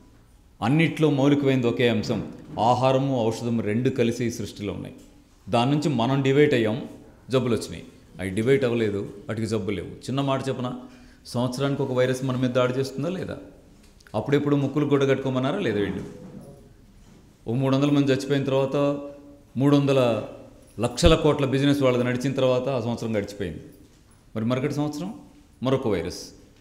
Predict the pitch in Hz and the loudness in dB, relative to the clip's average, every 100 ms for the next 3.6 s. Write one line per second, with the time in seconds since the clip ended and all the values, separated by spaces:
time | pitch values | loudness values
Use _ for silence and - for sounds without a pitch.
0 | - - 123 143 139 151 139 160 185 - | -20 -8 -4 -2 -2 -2 -2 -4 -8 -12
1 | - - - - 113 131 127 110 95 95 | -20 -20 -20 -8 0 0 2 0 0 -6
2 | 85 123 127 131 135 127 127 127 123 120 | -4 -2 0 0 0 0 -2 -2 0 0
3 | 117 131 139 135 135 151 | -2 -2 -4 -4 -4 -6